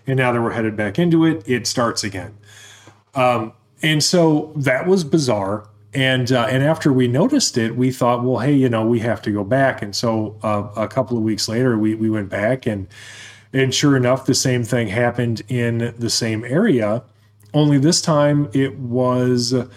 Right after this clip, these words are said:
much less pronounced. And so we, while we were out there that time, I thought, "Well, you know, we should look for anything that, that might be able to cause this, you know, um, anything that, that might be interfering with any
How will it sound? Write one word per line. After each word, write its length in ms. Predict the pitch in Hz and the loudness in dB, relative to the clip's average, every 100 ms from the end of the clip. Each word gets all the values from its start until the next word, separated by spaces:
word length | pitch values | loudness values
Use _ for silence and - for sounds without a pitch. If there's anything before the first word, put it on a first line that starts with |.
| - _ | -20 _
much 280 | 131 135 - | -2 0 0
less 220 | 135 131 - | 0 0 -2
pronounced. 800 | - 120 107 98 - - - - | -4 -2 0 -2 -6 -8 -8 -6
And 140 | 135 131 | -4 0
so 180 | 165 | 0
we, 160 | 156 175 | 0 0
while 500 | 175 135 131 147 220 | -2 -6 -2 0 2
we 100 | 196 | 4
were 140 | 156 | 4
out 220 | 139 285 - | 2 0 0
there 180 | 117 | 0
that 220 | 110 107 104 | 0 -2 -6
time, 360 | 107 113 135 | -6 -2 -2
I 80 | 127 | -2
thought, 260 | 123 127 123 | -2 0 0
"Well, 300 | 131 127 - - - _ | 0 -2 -10 -20 -20 _
you 100 | 151 | 2
know, 120 | 135 | 4
we 100 | 131 | 4
should 180 | 127 139 | 4 2
look 220 | 143 151 | 2 2
for 120 | - | 0
anything 480 | 127 117 120 110 110 | 0 0 0 0 0
that, 260 | 104 101 101 | -2 -4 -4
that 120 | 110 | -4
might 240 | 107 101 | -2 -2
be 80 | 110 | -2
able 200 | 104 101 | -2 -2
to 80 | 98 | -6
cause 400 | - 160 208 - | -4 -2 -2 -2
this, 360 | 98 98 - 110 | -8 -6 -8 -6
you 120 | 101 | -6
know, 300 | 95 104 107 | -6 -6 -8
um, 300 | 110 107 107 160 | -6 -6 -6 -2
anything 460 | 175 165 143 131 | 0 0 0 0
that, 180 | 123 117 | -2 -2
that 140 | 117 | -4
might 220 | 117 117 113 | -2 -4 -2
be 320 | 117 120 - _ - | -2 -2 -8 _ -4
interfering 600 | 131 120 123 120 120 113 | -2 -2 -2 -2 -2 -4
with 160 | 98 | -4
any 360 | 113 113 110 | -4 -2 -4